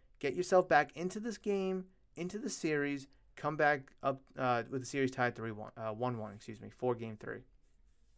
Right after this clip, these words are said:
But instead, you let the momentum get out of the way, you let the Hurricanes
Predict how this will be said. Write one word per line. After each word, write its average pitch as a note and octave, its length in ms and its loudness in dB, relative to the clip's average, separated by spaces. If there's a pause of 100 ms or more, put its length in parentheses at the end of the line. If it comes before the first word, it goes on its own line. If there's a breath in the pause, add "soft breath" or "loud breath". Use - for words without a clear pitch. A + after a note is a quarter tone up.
(560)
But C#3 120 2
instead, E3+ 440 0 (440 soft breath)
you B2+ 140 0
let C3 140 4
the C3 60 -4
momentum B2+ 440 0
get F3+ 140 4
out F3 160 4
of F#3 60 2
the F#3 60 4
way, D3+ 400 0 (380 soft breath)
you C3+ 220 2
let C3 300 4
the A#2+ 80 0
Hurricanes E3+ 680 2